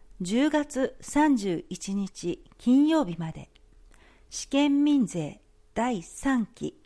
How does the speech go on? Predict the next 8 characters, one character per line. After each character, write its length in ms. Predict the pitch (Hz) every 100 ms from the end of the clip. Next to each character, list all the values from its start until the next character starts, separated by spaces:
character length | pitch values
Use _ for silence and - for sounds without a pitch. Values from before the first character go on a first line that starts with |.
| _ _ _ _ _ _ _ _ _
国 300 | 214 196 247
民 260 | 247 262 247
健 300 | - 262 277
康 240 | 277 277
保 160 | 269 285
険 320 | 285 214 190
税 340 | - 160 143 - _ _ _ -
第 340 | - 220 214